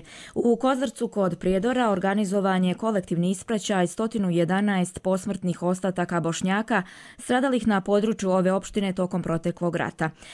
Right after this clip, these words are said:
Rodbina žrtava apeluje da se ubrza proces otkrivanja lokaliteta neutvrđenih grobnica,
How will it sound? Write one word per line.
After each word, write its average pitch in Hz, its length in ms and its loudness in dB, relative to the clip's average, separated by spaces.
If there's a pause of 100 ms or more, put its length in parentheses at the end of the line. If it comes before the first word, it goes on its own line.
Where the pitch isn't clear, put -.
(180)
Rodbina 226 420 2
žrtava 220 440 0
apeluje 240 340 0
da 208 100 0
se - 160 -2
ubrza 214 380 0
proces 180 420 -2
otkrivanja 180 540 0
lokaliteta 180 680 0
neutvrđenih 175 580 0
grobnica, 226 560 2